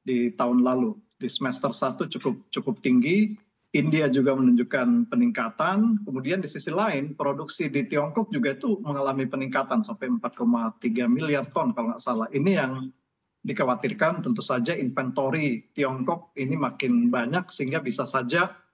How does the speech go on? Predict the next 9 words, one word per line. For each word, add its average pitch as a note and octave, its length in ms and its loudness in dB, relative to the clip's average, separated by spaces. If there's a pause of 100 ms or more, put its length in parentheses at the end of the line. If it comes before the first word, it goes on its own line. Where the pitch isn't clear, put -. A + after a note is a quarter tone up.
(140)
di D#3 240 0
semester D3 480 -4
dua C3+ 320 2
ini E3+ 480 0
memicu C#3+ 640 -2
mereka C#3+ 320 -2
untuk B2 320 -4
lebih C3 320 0
membatasi C3 720 -2